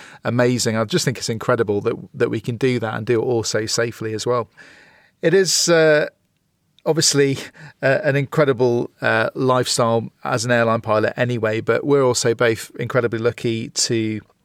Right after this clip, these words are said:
um, fly big long-haul aircraft. Before we talk a bit more about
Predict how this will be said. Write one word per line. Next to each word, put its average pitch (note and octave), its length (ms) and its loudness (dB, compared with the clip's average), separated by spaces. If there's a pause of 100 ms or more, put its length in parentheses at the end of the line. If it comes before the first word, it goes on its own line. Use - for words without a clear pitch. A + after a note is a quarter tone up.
(600)
um, A#2 400 -2
fly A2+ 420 0
big A#2 320 -2
long-haul A2+ 480 0
aircraft. G#2+ 640 -4 (400)
Before F3+ 200 0
we F3 120 4
talk D3+ 200 2
a C3+ 60 -4
bit C#3 140 2
more B2+ 180 2
about C3 400 0